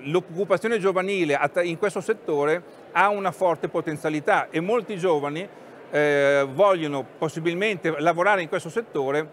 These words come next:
e quindi premiamo i progetti che danno spazio con particolare enfasi alle, alla, alla nuova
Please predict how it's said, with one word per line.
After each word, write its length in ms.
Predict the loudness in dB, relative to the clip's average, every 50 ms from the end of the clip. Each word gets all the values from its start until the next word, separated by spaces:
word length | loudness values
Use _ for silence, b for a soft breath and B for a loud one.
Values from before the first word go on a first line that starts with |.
| -18 -10 -4
e 140 | -2 -2 -2
quindi 300 | -2 -2 -4 -2 -4 -6
premiamo 640 | -2 -2 -2 0 0 0 0 0 0 0 0 -2 -2
i 120 | -2 -2
progetti 560 | -4 -2 -4 -2 0 0 -2 0 -2 -4 -6
che 120 | -6 -4 -4
danno 220 | -4 -4 -4 -6
spazio 560 | -8 -4 -2 -2 -2 -2 -2 -2 -2 -2 -2 -4 B B B B B
con 140 | -4 -2 0
particolare 600 | 0 0 0 -2 -4 -2 2 2 4 4 4 2
enfasi 400 | 2 0 0 0 0 2 0 0
alle, 460 | 0 2 2 2 2 2 2 2 2 0
alla, 480 | 0 -2 0 0 0 0 0 -2 -4 -2
alla 220 | 0 2 2 2
nuova 720 | 0 -2 -6 -4 0 2 2 4 4 2 2 2 2 2